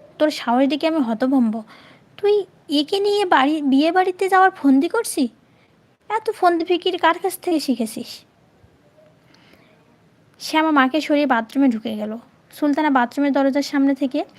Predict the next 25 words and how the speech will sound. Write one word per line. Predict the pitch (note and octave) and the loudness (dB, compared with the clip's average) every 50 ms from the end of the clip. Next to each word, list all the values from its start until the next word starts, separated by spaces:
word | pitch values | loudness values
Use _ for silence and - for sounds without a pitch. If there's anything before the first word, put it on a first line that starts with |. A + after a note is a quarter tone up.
| - - _ _ - C4+ | -20 -20 _ _ 0 2
নড়লেন | B3+ B3+ A#3+ A#3 A3+ A3+ | 2 4 4 2 2 0
না, | G#3+ G#3 G#3 G#3 G#3+ - - - - _ _ | -2 -2 -4 -8 -10 -14 -20 -20 -20 _ _
ক্রমাগত | - D#4+ E4 E4 E4+ E4 E4+ E4 E4 - F4+ G4+ G#4 - _ _ - - | 0 0 2 2 0 0 -2 -2 -2 -2 -4 -4 -4 -6 _ _ -6 0
গজরাতে | C4+ D4 C#4+ C4+ A#3+ C4 C4 A#3 - | 2 2 2 2 2 0 -2 -2 -2
থাকলেন। | A#3 - - A#3 G#3+ A#3+ A3+ A3+ A3 A#3+ A#3+ - _ _ _ | -8 -10 -12 -10 -8 -8 -8 -8 -8 -10 -10 -14 _ _ _
শ্যামার | - - D#4+ D#4 D#4 D#4 D4+ | -14 -8 -4 -4 -2 -2 -4
খুব | - - F#4 F4 E4+ | -4 -6 -6 -4 0
মজা | D4 C4 A#3+ A3+ A3+ A3 | 2 2 2 2 0 -2
লাগছে। | A3 A3 A3 - - - B3 B3 - - _ _ _ - - - - _ _ | -4 -4 -6 -10 -14 -14 -14 -14 -14 -16 _ _ _ -20 -20 -20 -20 _ _
হঠাৎ | - - D4 C#4 D#4 C#4+ - | -2 0 0 0 0 -2 -2
তার | - D4+ D4 | -2 0 2
মনে | C4+ B3 A#3 A#3 B3+ C#4 | 2 2 2 2 0 2
হলো, | C#4+ C#4+ C#4 C#4 C4 C4 - - - - - _ _ _ | 2 2 2 0 0 -2 -6 -14 -20 -20 -20 _ _ _
সে | - - C#4 B3 | -6 -4 -4 -2
তার | B3+ C#4 C4+ A#3+ | 0 0 0 0
দীর্ঘ | A3+ B3 B3 C4 C4 C#4+ | 0 0 0 2 2 0
জীবনে | C4+ D4 C4+ C#4+ C#4+ C#4 | 0 2 2 2 2 2
এত | B3+ A3 A3 - B3 | 0 0 -2 -4 -4
আনন্দ | A#3 A#3 A3+ A3+ A3+ A3 A3+ - | -4 -4 -2 -4 -4 -4 -4 -6
পায়নি। | B3 A3 A3 A3 G#3+ G#3+ G#3+ A3 - - _ _ _ _ _ _ _ _ _ _ _ _ _ - | -6 -4 -4 -4 -4 -4 -4 -6 -10 -14 _ _ _ _ _ _ _ _ _ _ _ _ _ -6
এরকম | B3+ A3 A3+ A#3+ B3 - D4+ D#4 | -6 -2 -2 -2 -2 -2 -2 0
মনে | D#4+ D#4+ E4 E4+ F4 | 0 0 0 -2 -2
হবার | F4 F#4 F4+ | -2 -4 -4
কারণ | F4 - C4+ B3 A3+ A3 A3 | -4 -4 -4 -2 -2 -2 -4
কি? | G#3+ - G#3+ | -6 -8 -12